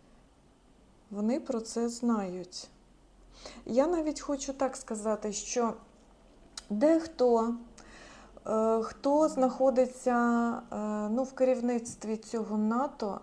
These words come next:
має незаконні, незаконні стосунки із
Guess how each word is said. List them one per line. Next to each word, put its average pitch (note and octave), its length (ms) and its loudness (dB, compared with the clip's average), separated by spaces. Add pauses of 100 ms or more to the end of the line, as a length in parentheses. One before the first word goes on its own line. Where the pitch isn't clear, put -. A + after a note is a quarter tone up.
має A3+ 680 -2 (1800)
незаконні, A#3 1000 4 (260)
незаконні A#3 1000 2
стосунки A#3 920 -2
із A3 460 -4